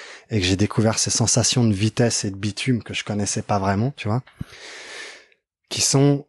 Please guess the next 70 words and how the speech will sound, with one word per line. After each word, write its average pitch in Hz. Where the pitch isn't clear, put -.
euh, 160
pareil, 139
c'est -
un 120
truc, -
euh, 101
tu -
vois, 127
je 110
vais 107
dire, 107
quand 123
t'es, 135
euh, 107
je 98
me 117
souviens, 135
il 127
y -
avait 101
cette, -
je -
sais -
plus -
comment 175
il 143
s'appelle, 127
parce -
que -
tout 147
a 147
un 131
peu 131
un 127
nom, 143
tu -
vois, 110
t'as 101
le 98
Devil's 113
Playground, 107
t'as 107
le 101
truc, 107
bah, 95
chaque 113
virage 110
a 104
un 101
nom 117
là-bas, 107
mais 104
il 107
y -
a 101
un 104
moment 127
donné, 123
en 123
fait, -
t'as 107
une 120
longue 196
descente 151
comme 123
ça, 131
qui -
commence 156
à 156
tourner, 139